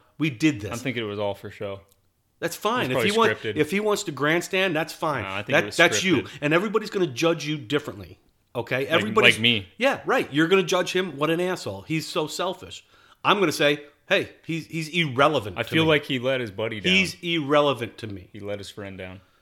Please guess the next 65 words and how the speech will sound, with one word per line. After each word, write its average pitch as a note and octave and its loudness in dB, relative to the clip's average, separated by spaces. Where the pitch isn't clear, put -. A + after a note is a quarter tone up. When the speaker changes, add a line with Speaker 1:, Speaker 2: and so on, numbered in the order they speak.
Speaker 1:
How, D3 4
Speaker 2:
Anyways. B2+ 6
Speaker 1:
how? F3+ 10
Did C#3 0
he B2+ -8
take D#3 2
something E3+ -4
away D#3+ 2
from F3 -4
his E3 -4
buddy? F3 -4
Speaker 2:
Yeah, A2 -12
the G#2 -12
dream A2 -6
of A2 -8
all A2+ 0
of A2 -4
them A2 -8
crossing A#2+ -6
at C4 -2
the A#3+ -2
Speaker 1:
No, A3 0
Speaker 2:
same G3 4
time C#3 4
Speaker 1:
hell A#2+ -2
Speaker 2:
on A2+ -2
Speaker 1:
no. A2+ 0
Speaker 2:
horses. B2+ -2
Speaker 1:
Oh, F#3+ 6
hell C3 -2
no. G#2+ -6
That G3+ -2
buddy's F3+ 4
still F3 2
gonna D#3+ 0
be D#3 -2
able C#3+ 2
to C3+ -4
say C3 -4
he C3 -6
did G#2 -6
it. F#2+ -10
So, F3 2
Speaker 2:
Anyways, A#2+ 4
Speaker 1:
anyways. C3+ 2
Speaker 2:
so D#3 4
the D3 4
reference D#3+ 2
to B2 -2
that G#2+ 0
is, G#2+ -4
I A2+ 0
wonder C#3+ -2
if G2+ -4
Bob A2 4
Speaker 1:
Could, - -6
Speaker 2:
has G#2 -8
Speaker 1:
could A2 0
Speaker 2:
ever G#2+ -4
dealt A#2 -2
with G2+ -8
wild G#2 -4
horses. G#2 -10
Speaker 1:
Could E3 -2
you, A#3+ -4